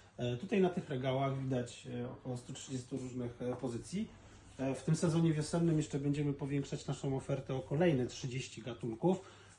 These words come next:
Ja akurat przyjechałem tutaj, żeby wziąć dla siebie kilka pozycji roślin, które moim zdaniem dobrze sprawdzą się do ukwiecenia mojego trawnika.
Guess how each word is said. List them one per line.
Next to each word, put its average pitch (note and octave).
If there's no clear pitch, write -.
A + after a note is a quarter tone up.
Ja E3
akurat E3
przyjechałem D3+
tutaj, F3
żeby C#3
wziąć D3+
dla C#3
siebie C#3+
kilka D3
pozycji C#3+
roślin, F3+
które C#3
moim F3
zdaniem D#3
dobrze C#3
sprawdzą C#3
się C3+
do C3+
ukwiecenia C3+
mojego C3+
trawnika. C3